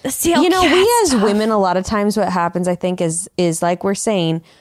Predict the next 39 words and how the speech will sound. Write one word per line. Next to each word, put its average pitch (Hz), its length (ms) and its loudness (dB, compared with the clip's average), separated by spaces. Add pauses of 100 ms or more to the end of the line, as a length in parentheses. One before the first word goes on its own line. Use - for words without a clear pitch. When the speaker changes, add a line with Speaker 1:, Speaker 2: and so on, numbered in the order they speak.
(200)
Speaker 2:
we 254 400 2
wait 214 520 0
until 175 340 0
we 180 140 0
just 175 360 -4
can't - 420 -6
handle 170 480 0
it 508 140 2
Speaker 1:
<laughs> - 40 -4
I 185 80 -2
know. 185 80 0
Speaker 2:
anymore. 180 300 2 (320)
Speaker 1:
What 453 180 2
is 523 140 6
Speaker 2:
to - 60 2
Speaker 1:
that? 320 220 2
Speaker 2:
the - 60 0
point, - 180 0 (240)
without 440 320 0
communicating, 311 680 2
though. 156 140 0
So 240 140 -2
that 226 200 2
Speaker 1:
Yeah. 226 180 4
Speaker 2:
we - 80 2
haven't 466 260 0
communicated 269 680 0
for 196 180 -2
months 196 640 0 (320)
that 208 120 -4
this 214 200 -2
is 214 120 -6
feeling 208 320 0
one-sided, 190 680 0
that 185 100 0
I'm 180 140 0
getting 175 260 0
emotionally 175 500 0
exhausted. 175 840 -2